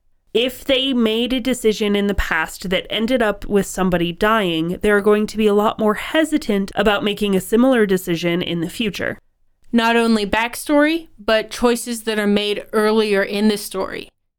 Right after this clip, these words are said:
Speaker 2: If she chose to be mean to the nerdy kid because she wanted to be cool at the new school that she was at, then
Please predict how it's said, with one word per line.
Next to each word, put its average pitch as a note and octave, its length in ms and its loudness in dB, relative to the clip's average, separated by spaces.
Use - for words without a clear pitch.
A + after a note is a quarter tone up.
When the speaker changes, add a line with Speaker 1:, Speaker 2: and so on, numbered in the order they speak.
Speaker 2:
If A3+ 220 -2
she C#4 260 -2
chose C4 640 0
to G#3+ 760 2
be G#3+ 200 -2
mean A3 380 2
to G#3+ 120 -6
the G3+ 120 0
nerdy G#3 380 0
kid F#3+ 400 -4
because G#3+ 320 -2
she G#3+ 140 -2
wanted G3+ 320 2
to G3 40 -4
be G#3 100 -2
cool G3+ 380 4
at F#3+ 80 -4
the G3+ 80 0
new G3 160 4
school G3 360 4
that G3 180 0
she F#3+ 160 2
was F3+ 180 -2
at, A3 380 -2
then G3+ 520 -2